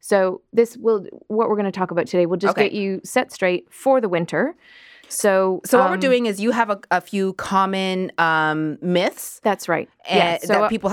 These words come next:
Speaker 2: associate with immunity and, and vitamins
Speaker 1: That's right.
Speaker 2: and, and this time of year,
Speaker 1: Yeah,
Speaker 2: like
Speaker 1: so
Speaker 2: cough and
Speaker 1: this,
Speaker 2: cold
Speaker 1: this
Speaker 2: season.
Speaker 1: was what, uh, this was what the Cana-, Canadians were asked. So
Speaker 2: Okay, so am I
Speaker 1: you
Speaker 2: playing along?
Speaker 1: Sure. Yeah.
Speaker 2: Okay.
Speaker 1: So I'll ask you the questions. Can vitamin C ward off the common cold?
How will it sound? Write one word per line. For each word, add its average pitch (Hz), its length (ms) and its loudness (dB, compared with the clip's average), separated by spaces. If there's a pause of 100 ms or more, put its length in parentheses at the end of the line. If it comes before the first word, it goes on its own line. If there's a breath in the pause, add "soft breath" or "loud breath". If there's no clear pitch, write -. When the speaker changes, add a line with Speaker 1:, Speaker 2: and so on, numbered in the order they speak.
(100)
Speaker 2:
associate 180 500 -2
with 165 240 -4
immunity 165 480 2
and, 151 180 -2
and 151 140 -2
vitamins 147 440 0
Speaker 1:
That's 156 60 -2
right. 143 140 2
Speaker 2:
and, 139 80 -8
and 147 160 -6
this 147 140 -4
time 151 200 -4
of 139 120 -8
year, 139 100 2
Speaker 1:
Yeah, - 40 2
Speaker 2:
like 147 120 -6
Speaker 1:
so - 160 0
Speaker 2:
cough - 120 0
and 135 140 -6
Speaker 1:
this, - 60 -14
Speaker 2:
cold 135 480 -6 (100)
Speaker 1:
this 233 120 2
Speaker 2:
season. 254 160 -2
Speaker 1:
was 220 140 0
what, 202 320 -2
uh, 180 180 -2
this 208 200 -4
was 196 160 -4
what 180 220 -2 (140)
the 180 140 -4
Cana-, 180 380 -2
Canadians 170 520 -4
were 151 80 -2
asked. 156 340 -4
So 165 160 -8
Speaker 2:
Okay, 196 320 2
so - 200 0
am 190 100 -2
I 196 80 4
Speaker 1:
you 180 60 -2
Speaker 2:
playing 226 200 -2
along? 214 360 -2
Speaker 1:
Sure. - 280 0 (100)
Yeah. 147 100 2
Speaker 2:
Okay. - 180 -2
Speaker 1:
So 208 180 0
I'll 202 140 2
ask 233 200 -4
you 233 40 -12
the 233 80 -6
questions. 165 400 -8
Can 254 340 0
vitamin 208 340 -2
C 170 400 -8
ward 180 380 0
off 160 320 -2
the - 80 -8
common 156 380 -4
cold? - 400 -10